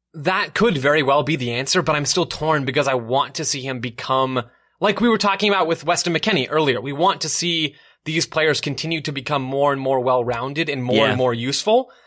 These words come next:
Speaker 1: And I think with Adams, the biggest area left for him to explore is his ability to impact a game offensively. But again, maybe you're right. Maybe that will never come. Like N'Golo, N-, wow, that was a tough one. N'Golo Kante?
Speaker 2: <laughs>
Speaker 1: N'Golo
Speaker 2: Yeah.
Speaker 1: Kante. There it is. Third
Speaker 2: Yeah.
Speaker 1: time's the charm.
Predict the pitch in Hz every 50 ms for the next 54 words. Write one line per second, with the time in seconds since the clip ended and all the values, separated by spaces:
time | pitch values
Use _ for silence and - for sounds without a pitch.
0 | _ _ _ - 165 180 170 170 - 214 214 185 - 165 165 165 - 135 147 165
1 | 185 185 160 139 117 113 143 131 117 110 147 156 147 165 160 - - - - -
2 | _ _ _ _ - 139 151 160 160 151 139 123 120 123 135 143 139 - - 156
3 | 139 147 147 139 135 131 120 - - - - 143 151 156 160 151 127 - 127 139
4 | 143 143 135 - 156 131 131 120 110 135 131 135 131 127 117 - - - 139 131
5 | 123 - 123 127 - - 135 123 139 127 123 117 113 117 - 131 135 135 180 175
6 | 185 226 247 262 - - - - _ _ _ _ _ _ 147 156 208 202 202 -
7 | 165 208 190 247 233 165 151 170 165 180 185 180 190 160 135 147 156 180 180 147
8 | 156 147 139 139 139 135 135 131 - 156 147 123 113 120 127 127 - - - 143
9 | 143 139 135 151 160 160 - - 175 175 190 190 - _ _ _ _ _ _ -
10 | 127 131 143 135 113 117 143 147 135 135 - 156 156 - 139 127 113 - 143 151
11 | 165 170 143 170 185 208 220 208 175 139 - 151 175 208 208 269 294 320 - 147
12 | 151 156 143 147 165 202 226 233 - - 226 240 226 - 131 135 185 208 185 143
13 | 135 123 - 208 214 139 110 160 151 135 123 120 - - 135 123 113 113